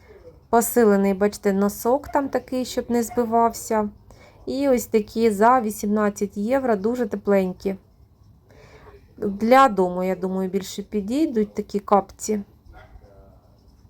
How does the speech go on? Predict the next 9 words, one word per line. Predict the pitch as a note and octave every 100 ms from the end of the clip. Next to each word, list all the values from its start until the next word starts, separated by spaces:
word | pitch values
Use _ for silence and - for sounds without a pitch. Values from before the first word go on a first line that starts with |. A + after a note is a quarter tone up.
| - - - - - - - _ - - - - - - - - - - - - - _ - _ - -
Або, | G#3+ G#3 G#3+
знаєте, | G3+ A3+ G#3+ G3+
типу, | F#3+ G#3 G3+
як | G3 G3+ -
у, | G#3
у | G#3 A#3
дитячий | G3 G3 B3 D4+ E4 C4
садочок | A#3 B3 G#3+ A#3+ A#3 A3+ G#3+ G#3+
на, | G#3+ G#3+